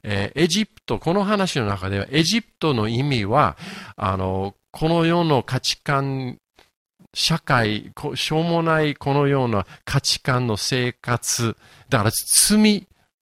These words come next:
の社会っていうか、罪の価値観の場所になってるんですね、ここでは。あの、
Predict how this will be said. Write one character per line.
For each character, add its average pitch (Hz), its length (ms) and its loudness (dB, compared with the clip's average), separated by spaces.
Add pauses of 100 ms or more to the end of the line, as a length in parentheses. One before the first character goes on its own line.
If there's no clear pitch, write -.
(180)
の 185 320 2 (400)
社 - 300 4
会 107 240 0
っ - 20 -6
て - 180 -10
い 98 40 -2
う 95 60 -4
か、 95 140 -4
罪 185 520 2 (400)
の 110 200 2
価 - 200 0
値 - 200 2
観 165 400 -4
の 214 220 -2 (360)
場 113 220 0
所 175 200 4
に 107 160 -2
な 85 100 -6
っ - 100 -16
て 104 120 -12
る 85 100 -12
ん - 20 -14
で 85 80 -14
す - 100 -14
ね、 117 60 -10
こ 87 140 -12
こ - 140 -14
で 87 80 -12
は。 82 220 -14 (560)
あ 92 280 -8
の、 90 680 -6